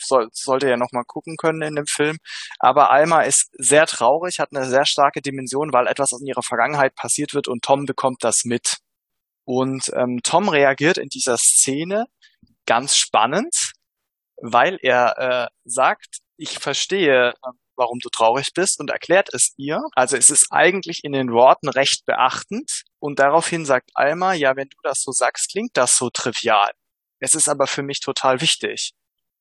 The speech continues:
Und daraufhin sagt Tom, „Ja, ich verstehe, dass das für dich als Individuum total wichtig ist.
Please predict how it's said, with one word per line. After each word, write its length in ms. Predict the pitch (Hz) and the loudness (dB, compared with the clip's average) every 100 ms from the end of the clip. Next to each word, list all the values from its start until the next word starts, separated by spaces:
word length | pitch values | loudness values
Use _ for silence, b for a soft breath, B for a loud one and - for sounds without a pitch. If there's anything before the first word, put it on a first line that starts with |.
| _ _ - | _ _ -12
Und 180 | 120 - _ | -12 -14 _
daraufhin 500 | 123 117 135 - 151 | -2 2 0 0 0
sagt 240 | 143 131 - | 2 0 2
Tom, 220 | 147 165 | 0 0
„Ja, 420 | 110 113 156 190 - _ _ | 2 2 2 0 -8 _ _
ich 120 | - | -8
verstehe, 380 | 139 - 190 196 | -6 -2 0 2
dass 180 | 123 - | 2 0
das 180 | 135 - | -2 -6
für 80 | 127 | -8
dich 180 | 131 110 | -8 -8
als 120 | - | -8
Individuum 420 | 135 123 139 143 | -8 -8 -6 -8
total 360 | - 123 117 120 | -6 -4 0 0
wichtig 380 | 214 - 113 - | 0 -2 -4 -2
ist. 420 | 151 - - | 2 2 0